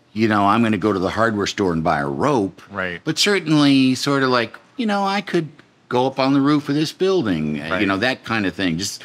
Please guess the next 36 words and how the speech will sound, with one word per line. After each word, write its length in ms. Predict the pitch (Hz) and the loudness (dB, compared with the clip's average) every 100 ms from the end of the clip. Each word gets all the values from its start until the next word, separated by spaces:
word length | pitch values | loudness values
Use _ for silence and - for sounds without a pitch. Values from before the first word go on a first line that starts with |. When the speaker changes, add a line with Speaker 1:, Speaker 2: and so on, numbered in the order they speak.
| - - | -16 -2
Speaker 1:
in 80 | |
a 80 | 139 | 0
very 320 | 127 131 135 | 2 2 0
sort 240 | 123 135 120 | -2 -2 -2
of 180 | 113 - _ _ _ _ _ | -4 -8 _ _ _ _ _
casual 680 | - 107 127 107 123 120 117 | -2 0 0 0 0 2 0
kind 340 | 113 117 120 | 0 -2 0
of 80 | 120 | 0
Speaker 2:
Right. 120 | 98 | 0
Speaker 1:
way. 440 | 131 147 107 82 76 _ | -2 0 -2 -4 -8 _
And, 760 | 101 101 98 95 95 95 95 90 - _ _ _ _ _ _ _ _ _ - | -2 0 2 0 0 0 -2 -6 -18 _ _ _ _ _ _ _ _ _ 0
and 140 | 110 | 0
it, 140 | 95 - | 0 -2
it's 200 | 117 - | -4 -2
a 40 | 87 | -6
process 560 | - 104 101 - 95 | 0 2 2 0 -4
that 160 | - 85 | -4 -2
lots 300 | 92 87 - | 0 0 -2
of 100 | - | -6
people 320 | 87 82 87 | -6 -6 -6
go 200 | - 87 | -2 -2
through. 200 | 82 95 | -2 -2
And 80 | 95 | 0
a 40 | |
lot 160 | 113 127 | 2 0
of, 80 | 117 | -4
pe-, 100 | 104 | -4
you 100 | 127 | 0
know, 140 | 127 | 2
and 80 | 110 | 0
people 360 | - 131 123 113 | -2 -4 0 0
that 180 | 107 104 | 2 2
I 160 | 107 | 2
know 340 | 101 90 92 92 | 2 2 4 2
and 140 | 92 | 2
love 400 | 85 104 87 | 2 2 -2